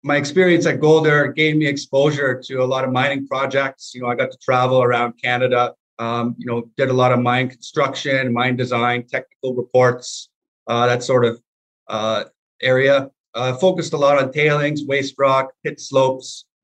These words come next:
Um, I also went on to do s-, a lot of mine permitting, a little bit of permit litigation, uh, in the U S. Uh, and then,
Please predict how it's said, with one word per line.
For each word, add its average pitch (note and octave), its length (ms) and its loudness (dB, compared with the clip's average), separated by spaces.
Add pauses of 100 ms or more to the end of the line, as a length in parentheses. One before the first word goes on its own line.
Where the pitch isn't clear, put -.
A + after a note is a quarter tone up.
Um, B2+ 400 2
I B2+ 140 0
also D3 280 2
went C#3+ 160 0
on C#3 180 2
to C3 60 -6
do C3+ 140 -10
s-, C3+ 160 -6
a - 100 -10
lot B2+ 140 2
of A#2+ 80 2
mine C#3 340 0
permitting, D#3 640 2 (320)
a A#2+ 100 -2
little C3+ 220 -2
bit C#3 140 -2
of - 120 -6
permit C#3+ 380 -4
litigation, C#3 880 -2 (320)
uh, A#2 80 -4
in A#2+ 120 -4
the B2+ 80 -4
U B2+ 200 0
S. A#2+ 380 -2 (400)
Uh, A#2+ 220 0
and C3 100 0
then, C#3 260 0